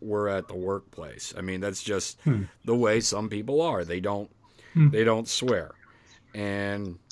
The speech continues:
Speaker 1: Claire could be one of those people.
Speaker 2: Possibly. But I don't know. Maybe she's taking cues from Luke,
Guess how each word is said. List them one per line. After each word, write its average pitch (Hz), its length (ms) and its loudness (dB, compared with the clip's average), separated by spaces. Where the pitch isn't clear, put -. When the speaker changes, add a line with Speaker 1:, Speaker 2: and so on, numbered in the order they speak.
Speaker 1:
Claire 311 440 4
could 233 200 -2
be 190 140 0
one 139 200 2
of 113 60 0
those 101 240 0
people. - 460 -8
Speaker 2:
Possibly. 127 600 12
But 104 180 12
I 131 120 12
don't 117 120 10
know. 95 60 4
Maybe 170 240 12
she's 202 180 8
taking 170 300 10
cues 147 280 10
from 123 180 10
Luke, 110 340 10